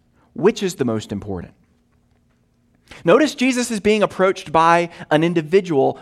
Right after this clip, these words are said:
not a group. That's because all the groups have given up. They've tried to trap him only to fail repeatedly. So here at last we have one solitary scribe who's maybe been sent from one of the larger groups who are still back there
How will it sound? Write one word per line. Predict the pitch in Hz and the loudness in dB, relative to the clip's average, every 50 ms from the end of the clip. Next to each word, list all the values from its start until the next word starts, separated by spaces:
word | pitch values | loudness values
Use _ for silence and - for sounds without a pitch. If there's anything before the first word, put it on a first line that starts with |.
| - | -6
not | 107 113 127 139 156 | -2 0 2 2 2
a | 160 | 0
group. | 143 156 170 165 123 - - - - - | -2 -2 0 -2 -2 -2 -4 -12 -6 0
That's | 110 151 165 - | 0 0 0 0
because | 220 214 233 214 | -2 0 0 2
all | 214 208 | 2 0
the | 208 | 0
groups | 175 185 202 196 - | 0 0 -2 -2 -2
have | 190 156 | -4 -2
given | 151 180 170 170 | -2 -2 0 0
up. | 180 170 - - - - - - - - _ - - - _ _ _ _ _ _ | -2 -2 -2 -4 -8 -20 -20 -20 -20 -20 _ -20 -20 -20 _ _ _ _ _ _
They've | - 170 175 | 0 0 0
tried | - - 190 185 196 233 214 | 0 2 2 4 4 4 2
to | 240 | 0
trap | 220 - 233 226 220 220 214 | -4 -2 2 2 2 2 4
him | 185 147 151 - | 2 0 0 0
only | 160 165 190 208 214 233 226 | 0 0 2 2 2 0 0
to | - 214 185 | 0 -2 -2
fail | - - 185 180 185 185 185 180 - - - | 0 2 2 4 4 4 2 0 -6 -6 -2
repeatedly. | 156 156 - - 202 202 180 175 156 147 143 | -2 -2 0 0 0 2 2 2 2 0 0
So | 139 - 156 147 | 0 0 0 0
here | - 208 220 233 240 240 220 165 | 0 0 0 2 2 2 2 2
at | 175 175 | 2 2
last | 165 185 185 196 202 196 - - | 4 4 4 4 4 2 0 -2
we | 185 185 175 | -2 0 2
have | 165 156 151 147 135 | 4 4 4 2 2
one | - - 135 143 175 196 214 220 220 214 214 208 - - - | -2 -4 0 2 4 4 6 4 4 2 -2 -4 -10 -12 -20
solitary | - - - - - - 175 180 196 196 190 185 - 185 185 185 180 180 180 180 180 - - - | -20 -18 -16 -8 -2 2 4 4 4 4 2 2 0 -2 0 0 2 2 0 0 -2 -6 -12 -20
scribe | - - - - - - 135 127 131 131 131 131 110 101 90 85 92 90 110 | -20 -18 -16 -16 -12 -8 -4 0 2 2 2 4 2 2 0 -2 -4 -6 -4
who's | 131 131 131 127 - - - - | -4 -4 -4 -4 -8 -14 -20 -12
maybe | - 175 202 240 269 247 226 214 | -4 0 2 2 2 2 0 -2
been | 180 185 160 156 | 0 -2 -2 -2
sent | - - - 143 156 156 - | -2 0 0 2 2 0 -2
from | - 165 147 | -2 -2 0
one | 139 135 143 | 0 0 0
of | 139 | 0
the | 131 131 | 0 0
larger | 120 117 120 123 120 135 127 | 2 2 2 2 0 -2 -6
groups | 117 113 117 113 135 160 156 - | -4 -2 -2 -2 -2 -2 -4 -6
who | - 120 107 | -6 -4 -4
are | 104 101 - - - - | -4 -4 -6 -10 -18 -18
still | - - - 123 120 123 120 | -10 -4 0 2 2 2 2
back | 117 123 123 123 - | 2 2 0 0 0
there | - 120 117 120 117 113 | -2 0 0 0 0 -2